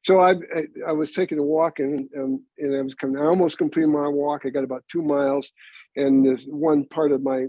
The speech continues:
walk is, um, they're coming down this one street,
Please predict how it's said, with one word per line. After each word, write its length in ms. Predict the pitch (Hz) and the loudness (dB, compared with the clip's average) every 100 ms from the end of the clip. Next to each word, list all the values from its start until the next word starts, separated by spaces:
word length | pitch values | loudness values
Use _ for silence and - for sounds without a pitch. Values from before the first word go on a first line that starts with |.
| - | -6
walk 460 | 160 190 190 156 | -4 -2 -2 -4
is, 260 | 143 135 - | -4 -4 -4
um, 320 | 131 131 123 _ _ _ | -4 -4 -6 _ _ _
they're 80 | 139 | -8
coming 240 | 135 156 135 | 0 2 4
down 180 | 135 | 2
this 180 | 131 123 | 2 -2
one 240 | 147 131 127 | -2 -2 -2
street, 480 | - 185 196 131 | -6 -2 2 2